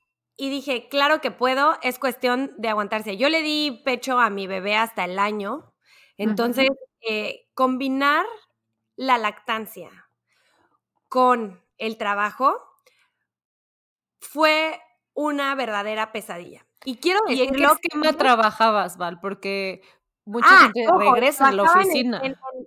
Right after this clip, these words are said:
Speaker 1: todavía era como pande-, la pandemia, entonces
Speaker 2: Era home
Speaker 1: todavía
Speaker 2: office.
Speaker 1: trabajaba desde mi casa.
Speaker 2: Ujú.
Speaker 1: Y aún así, era un problema la lactancia en juntas y, y el bebé y, y se escucha cómo succiona, y en México la lactancia todavía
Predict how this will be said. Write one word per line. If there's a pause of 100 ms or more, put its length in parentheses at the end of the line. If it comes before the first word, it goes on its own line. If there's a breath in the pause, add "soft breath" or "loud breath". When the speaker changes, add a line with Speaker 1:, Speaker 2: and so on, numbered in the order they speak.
Speaker 1:
todavía
era
como
pande-,
la
pandemia,
entonces
Speaker 2:
Era
home
Speaker 1:
todavía
Speaker 2:
office.
Speaker 1:
trabajaba
desde
mi
casa. (240)
Speaker 2:
Ujú.
Speaker 1:
Y
aún (140)
así, (120)
era
un
problema
la
lactancia
en
juntas (380 loud breath)
y,
y
el
bebé
y,
y
se
escucha
cómo
succiona,
y
en
México
la
lactancia
todavía